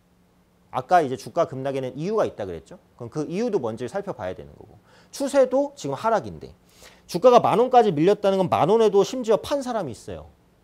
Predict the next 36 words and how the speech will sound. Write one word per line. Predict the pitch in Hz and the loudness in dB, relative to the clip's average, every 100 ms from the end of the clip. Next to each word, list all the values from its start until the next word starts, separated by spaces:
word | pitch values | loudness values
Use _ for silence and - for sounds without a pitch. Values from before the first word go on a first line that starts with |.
| - | 2
만 | 151 | 2
원에 | 214 | 2
판 | 208 262 | -2 -4
사람은 | 247 226 143 87 80 | -2 -2 -2 -6 -10
손절매를 | 269 285 285 262 220 | -8 2 2 4 -2
했을 | 220 233 | -4 -6
가능성이 | 202 180 156 | -6 -6 -8
높죠. | 117 - 98 71 _ _ _ _ - | -10 -10 -12 -12 _ _ _ _ -4
하지만 | 254 269 202 | -2 -2 -2
그럼에도 | 180 208 190 | -2 -2 -4
불구하고 | - 143 151 135 | -6 -6 -4 -4
팔았어요. | 165 170 - 78 73 - | -4 -6 -8 -14 -14 -6
만 | 98 190 | 0 4
원이 | 254 220 | 4 2
바닥이라고 | - 139 233 226 185 | 0 0 2 2 0
생각하면 | 180 160 101 | -4 -6 -4
왜 | 143 | -4
팔았어? | - 277 262 - 87 107 90 - | -4 -8 -8 -12 -12 -14 -18 -14
아니죠. | 95 160 196 98 151 117 - _ _ _ _ | -8 -8 -6 -8 -8 -12 -20 _ _ _ _
네, | - | -20
더 | - 165 | -10 -6
떨어질 | - 294 262 | 4 6 6
것 | 247 | 2
같으니까 | 185 - 131 208 | -2 -2 -8 -8
판 | 220 208 | -10 -12
거예요. | 117 78 76 80 _ _ | -12 -12 -14 -18 _ _
특히 | - - 233 | -10 -4 2
이렇게 | 190 254 233 | 4 4 0
장대 | 165 165 233 | -2 2 4
음봉이 | 226 208 202 | 6 4 4
떨어졌다는 | 262 262 254 233 214 196 | 6 6 6 2 0 0
것은 | 185 208 226 143 | 0 0 -4 0
엄청난 | 165 208 - 254 240 240 202 | 0 -2 -4 -2 0 0 0
매물이 | 131 143 147 190 240 | -2 -2 -2 -2 -4
쏟아졌다는 | - 262 226 160 - 156 127 | -4 -2 0 -2 -6 -6 -6
겁니다. | 92 82 73 | -12 -14 -18